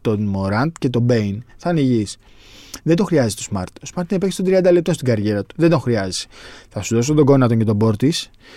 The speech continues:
Θα βάλεις τον Connaughton και τον Portis στον πάγκο σου. Θα έχεις δύο super λύσεις. Έναν περιφερειακό, ένα ψηλό που δεν έχει ένα πραγματικό ψηλό. Έχει τον Brandon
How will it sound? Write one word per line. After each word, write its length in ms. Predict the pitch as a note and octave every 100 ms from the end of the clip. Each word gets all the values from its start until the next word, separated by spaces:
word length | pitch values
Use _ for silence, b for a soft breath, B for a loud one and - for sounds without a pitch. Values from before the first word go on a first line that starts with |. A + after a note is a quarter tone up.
| B B B B
Θα 180 | - G2+
βάλεις 220 | B2 C#3+
τον 120 | C#3+
Connaughton 420 | C3+ C#3+ B2+ A#2+ A2
και 100 | A2
τον 140 | G#2+
Portis 140 | B2 B2+
στον 200 | - B2
πάγκο 300 | B2 B2+ A#2+
σου. 180 | - B2
Θα 140 | A#2
έχεις 240 | B2 B2+ -
δύο 200 | B2+ B2 -
super 200 | C#3 A#2+
λύσεις. 500 | A2+ A2 - D3 -
Έναν 340 | C#3+ C3+ A#2
περιφερειακό, 600 | B2 A#2 - A#2 A2 G2+
ένα 180 | C3 B2+
ψηλό 260 | A#2 A#2 C3
που 80 | C#3+
δεν 160 | F#3+
έχει 240 | F3 - A#2
ένα 160 | G#2+
πραγματικό 340 | G#2+ G#2+ G#2 A2
ψηλό. 220 | - E3
Έχει 140 | F3+
τον 120 | D#3 C#3+
Brandon 200 | D3